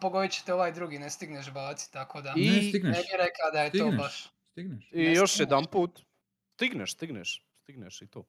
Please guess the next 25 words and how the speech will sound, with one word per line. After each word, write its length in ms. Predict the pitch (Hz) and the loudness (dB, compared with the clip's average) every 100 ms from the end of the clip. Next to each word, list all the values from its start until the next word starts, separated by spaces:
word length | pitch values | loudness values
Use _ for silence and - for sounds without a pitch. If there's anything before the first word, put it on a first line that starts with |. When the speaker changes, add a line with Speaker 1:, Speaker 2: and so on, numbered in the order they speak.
| _ _ _ _ _ _ | _ _ _ _ _ _
Speaker 2:
Ali 280 | - 123 117 117 110 95 - | 2 4 4 2 0 -6 -12
i 120 | 123 - | -14 -8
po 100 | - | -2
treći 240 | 143 185 110 | 2 2 0
put, 220 | - 104 | -6 -14
ne 140 | - 127 | -8 -6
smiješ 300 | - 196 - | -4 -2 -2
abuzat 520 | 117 160 180 123 107 | -2 0 2 0 -2
ako 180 | 107 135 | -6 -4
ideš 240 | 139 104 | -2 -2
na 60 | 101 | -4
vude, 380 | 101 139 127 104 | -8 -6 -4 -4
jer 380 | 92 95 98 92 - | -4 -10 -12 -14 -14
ćeš 220 | 107 - | -8 -8
je 60 | 101 | -4
ubit. 380 | 123 123 - - _ _ _ _ _ _ _ _ _ | -4 -4 -8 -12 _ _ _ _ _ _ _ _ _
Speaker 3:
Ja, 120 | - 262 | -2 -2
ali 160 | 101 107 | 0 0
boli 140 | 139 | 2
Speaker 2:
Sa 60 | 202 | 2
Speaker 3:
me 60 | |
briga. 60 | 107 | 2
Speaker 2:
noževima, 480 | 104 131 107 98 104 | 4 4 2 2 2
ili 120 | 107 | 4
noževi, 360 | 117 139 156 | 4 6 4